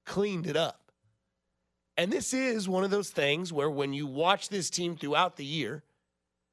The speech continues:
the same consistencies are happening, right? Dropped passes,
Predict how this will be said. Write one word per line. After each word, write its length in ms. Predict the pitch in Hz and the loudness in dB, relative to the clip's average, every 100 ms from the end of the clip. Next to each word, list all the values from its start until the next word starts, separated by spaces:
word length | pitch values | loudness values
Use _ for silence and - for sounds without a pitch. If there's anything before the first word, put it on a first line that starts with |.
| _ _ | _ _
the 100 | 185 | 0
same 520 | 156 - 240 247 208 | 2 4 2 0 -6
consistencies 920 | 170 165 135 - 208 - 151 - 147 127 | -4 -4 0 0 0 -4 -4 -2 -2 -2
are 100 | 117 | 2
happening, 360 | 127 127 _ _ _ _ _ _ _ - | 2 0 _ _ _ _ _ _ _ 0
right? 260 | 151 156 - _ - | 2 0 -8 _ -12
Dropped 420 | - 160 202 - | -2 4 4 2
passes, 640 | - 151 120 - - - | 0 2 2 -2 -12 -20